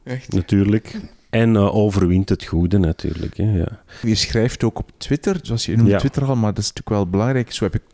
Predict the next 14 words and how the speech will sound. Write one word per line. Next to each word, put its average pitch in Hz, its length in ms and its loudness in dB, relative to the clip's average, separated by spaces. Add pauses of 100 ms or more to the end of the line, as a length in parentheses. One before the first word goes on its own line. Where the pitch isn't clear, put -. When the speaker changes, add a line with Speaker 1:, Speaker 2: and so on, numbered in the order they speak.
(100)
Speaker 1:
jou 104 180 2
ook 113 140 -2
leren 92 220 0
kennen 135 240 -4
bijvoorbeeld. 131 460 0
Speaker 2:
Ja. 104 160 4
Speaker 1:
Ehm, 104 260 4 (100)
eh, 90 180 2 (140)
op, 90 160 -8 (180)
op - 200 -6
t-, - 180 -6
de 107 100 -2
Twitter - 320 -2
van 95 200 2